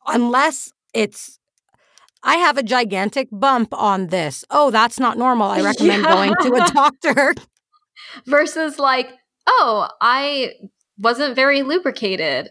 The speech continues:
Speaker 2: And so I'm being like, "That's not normal." Look, if you go and get yourself checked out regularly,
Speaker 1: Yep.
Speaker 2: um,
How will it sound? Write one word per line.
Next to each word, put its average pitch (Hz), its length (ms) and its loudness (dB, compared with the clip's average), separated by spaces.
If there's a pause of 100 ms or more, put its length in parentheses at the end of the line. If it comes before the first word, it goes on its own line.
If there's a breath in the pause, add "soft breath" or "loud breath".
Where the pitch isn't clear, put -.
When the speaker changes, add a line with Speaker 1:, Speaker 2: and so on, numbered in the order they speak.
Speaker 2:
And 202 120 -10
so 220 140 2
I'm 214 140 0
being 208 160 0
like, 190 300 -2
"That's 226 280 0
not 180 220 -2
normal." 180 420 -6
Look, - 380 -4 (180)
if 214 240 -6
you 285 280 0
go 190 300 2
and 180 200 -4
get 170 160 -4
yourself 185 460 -8
checked - 300 -4
out 269 240 0
regularly, 220 880 -2 (180 loud breath)
Speaker 1:
Yep. 190 240 -20
Speaker 2:
um, 180 480 -4